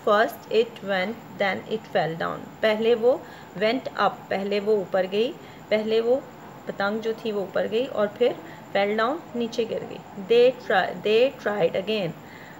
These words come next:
उन्होंने दोबारा कोशिश की। Try is the second, second form of verb, कोशिश की, again, दोबारा।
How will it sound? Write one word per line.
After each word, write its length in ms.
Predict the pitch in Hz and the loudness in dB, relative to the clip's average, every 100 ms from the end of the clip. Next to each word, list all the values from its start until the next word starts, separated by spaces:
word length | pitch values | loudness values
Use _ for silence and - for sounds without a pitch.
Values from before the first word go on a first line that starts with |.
| - | -8
उन्होंने 640 | 208 214 220 214 214 247 302 | -2 0 0 0 2 2 0
दोबारा 460 | 233 190 185 202 | 2 4 4 4
कोशिश 460 | 226 190 - 185 - | 2 -2 -4 -8 -10
की। 320 | - 233 185 - - | -8 -8 -8 -8 2
Try 360 | 202 196 208 202 | 6 6 4 2
is 140 | 196 | 0
the 340 | 214 262 262 | 2 2 0
second, 360 | 214 208 240 294 381 - - - - - - - - 240 | -4 -2 -2 -2 -4 -14 -18 -18 -18 -18 -18 -18 -2 0
second 300 | 214 247 269 | 2 2 0
form 320 | 240 202 202 | 0 0 2
of 420 | 240 349 - - | 0 -2 -4 4
verb, 160 | 196 165 - | 6 6 2
कोशिश 540 | 208 208 - 220 214 - | 2 2 0 -6 -6 -6
की, 240 | 254 226 160 - - - - | -4 -4 -4 -10 -18 -18 -6
again, 680 | 190 185 208 240 320 381 - | -4 0 0 2 0 -4 -6
दोबारा। 500 | 165 180 170 156 180 | 0 4 4 4 -2